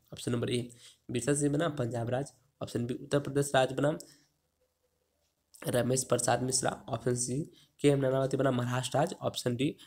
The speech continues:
नेहरू उर्फ जवाहर बनाम स्टेट का मामला। तो मैं आपको बता दूं कौन सा वाद है, तो ये वाद है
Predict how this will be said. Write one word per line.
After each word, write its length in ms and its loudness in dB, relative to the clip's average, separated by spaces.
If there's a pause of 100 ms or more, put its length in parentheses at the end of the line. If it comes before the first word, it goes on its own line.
(180)
नेहरू 340 2
उर्फ 320 -4 (420)
जवाहर 300 2
बनाम 340 0
स्टेट 300 -2
का 120 -16
मामला। 280 -20 (140)
तो 80 -12
मैं 80 -4
आपको 180 -6
बता 580 2
दूं 140 -2 (600)
कौन 160 4
सा 140 4
वाद 220 6
है, 60 4
तो 560 -8
ये 60 4
वाद 260 4
है 80 6